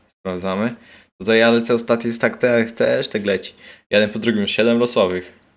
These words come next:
Nie, wiecie, ja najchętniej bym ich nie otwierał, bo pewnie znacie moje podejście do losowych. Ale otworzymy, otworzymy, no co. Jeszcze metal jeden wyleciał. Nie no, przecież to są koks skrzynie,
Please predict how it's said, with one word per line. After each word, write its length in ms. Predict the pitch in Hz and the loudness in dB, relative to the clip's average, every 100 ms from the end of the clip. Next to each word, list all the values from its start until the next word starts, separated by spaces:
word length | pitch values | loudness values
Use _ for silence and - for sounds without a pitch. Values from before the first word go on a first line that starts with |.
| _ _ _ _ _ _ - | _ _ _ _ _ _ -2
Nie, 240 | 120 127 | 2 2
wiecie, 380 | 120 120 131 123 | 2 0 0 2
ja 280 | 117 127 127 | 2 2 2
najchętniej 400 | 123 123 127 127 | 0 -2 -2 -2
bym 180 | 120 123 | 0 -2
ich 100 | 123 | -2
nie 160 | 123 | -2
otwierał, 360 | 123 139 113 101 | 0 4 4 4
bo 120 | 101 | 0
pewnie 300 | - 101 107 | -6 -4 0
znacie 300 | 110 117 117 | 2 2 2
moje 200 | 107 101 | 0 0
podejście 440 | - 104 104 - 104 | 0 -2 -2 -2 0
do 140 | 104 | 0
losowych. 540 | 104 - 101 123 - - _ _ _ _ _ 160 | 0 -2 0 0 -2 -12 _ _ _ _ _ 6
Ale 160 | 151 | 8
otworzymy, 600 | 131 - 120 120 92 78 - | 6 2 2 2 2 -2 -10
otworzymy, 500 | - - 104 98 85 | -8 -4 -4 -4 -6
no 120 | 92 | -8
co. 300 | - 87 82 - - - _ _ _ _ _ _ _ _ _ _ _ _ _ _ _ - - | -6 -6 -6 -12 -20 -20 _ _ _ _ _ _ _ _ _ _ _ _ _ _ _ -14 0
Jeszcze 320 | 139 143 147 | 2 4 2
metal 280 | 131 - 95 | 2 2 2
jeden 280 | 92 92 90 | 2 -2 -4
wyleciał. 420 | 90 85 87 80 - - - _ _ _ _ _ - | -4 -4 -8 -12 -16 -20 -20 _ _ _ _ _ -4
Nie 80 | 104 | -2
no, 120 | 101 | 0
przecież 260 | - - 104 | -4 -8 -6
to 120 | 113 | -4
są 200 | 120 120 | 0 0
koks 260 | 127 127 - | 0 0 -2
skrzynie, 500 | - 139 110 95 | 0 2 2 0